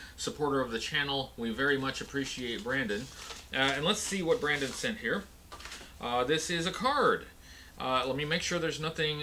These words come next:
too personal inside. I don't wanna give anyone's personal, uh,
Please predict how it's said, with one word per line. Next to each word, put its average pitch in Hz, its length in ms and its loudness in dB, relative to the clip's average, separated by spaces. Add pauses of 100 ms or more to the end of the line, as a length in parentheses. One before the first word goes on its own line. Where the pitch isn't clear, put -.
(100)
too 151 280 -4
personal 151 500 -2
inside. 135 460 0
I 123 100 2
don't 120 140 -2
wanna 123 160 -4
give 117 460 0 (120)
anyone's 113 460 -2
personal, 131 800 -2 (340)
uh, 90 160 -2